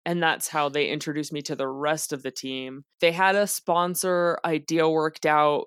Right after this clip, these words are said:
It was gonna be, like, going in a totally different direction, and then it just kind of fizzled. The interest on,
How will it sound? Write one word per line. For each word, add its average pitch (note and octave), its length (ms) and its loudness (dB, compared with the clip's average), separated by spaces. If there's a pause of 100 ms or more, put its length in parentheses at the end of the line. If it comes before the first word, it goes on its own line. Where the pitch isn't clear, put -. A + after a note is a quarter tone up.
(140)
It E3+ 60 -2
was D#3+ 140 0
gonna E3 160 -2
be, D#3+ 200 -2
like, D3+ 180 0
going D#3 220 2
in D3+ 40 0
a D3+ 60 0
totally F3 380 6
different D#3+ 280 -2
direction, D3+ 840 0
and E3 220 0
then D3+ 560 2
it E3+ 160 2
just F#3 180 0
kind F#3+ 280 -2
of D#3+ 220 2
fizzled. C#3 680 -4 (100)
The - 160 -2
interest D#3 460 2
on, D3+ 280 2